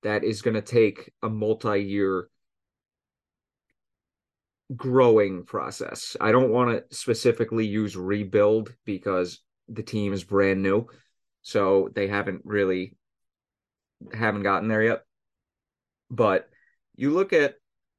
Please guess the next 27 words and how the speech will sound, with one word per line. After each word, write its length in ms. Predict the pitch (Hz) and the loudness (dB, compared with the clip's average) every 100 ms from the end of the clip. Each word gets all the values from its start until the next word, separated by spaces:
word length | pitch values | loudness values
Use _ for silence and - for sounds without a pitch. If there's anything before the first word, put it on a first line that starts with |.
| _ - | _ -10
where 320 | 113 131 131 | 0 2 4
they 180 | 123 113 | 2 0
were 420 | 107 92 85 - _ _ _ _ _ _ _ _ _ _ | -2 -2 -4 -10 _ _ _ _ _ _ _ _ _ _
and 340 | 127 120 120 - | -2 -2 -2 -8
look 320 | - 135 190 | -14 -2 0
at 100 | 233 | 0
the 80 | 220 | -2
moves 280 | 165 156 131 | 0 -2 -2
they 120 | 135 | -2
made 280 | 131 127 117 - | 0 -2 -2 -2
over 220 | 120 117 | -2 -2
the 100 | 107 | -4
offseason. 560 | 110 101 - 67 65 - _ _ _ | -4 -4 -12 -16 -16 -20 _ _ _
You 240 | 120 160 170 | 2 6 6
and 100 | 147 | 6
I 140 | 131 | 4
were 120 | 123 | 4
both 240 | 113 113 - | 4 2 2
talking 340 | 110 101 95 | 0 0 -4
about, 280 | 98 95 - _ _ _ - | -2 -2 -4 _ _ _ -2
you 140 | 202 | 2
know, 140 | 196 | 2
they 180 | 170 175 | 4 2
acquired 440 | 208 160 131 131 127 | 0 0 2 2 0
some 180 | 143 | -8
good 220 | 135 135 131 | -2 -4 -2
players. 480 | 180 135 80 - | -4 -2 -4 -10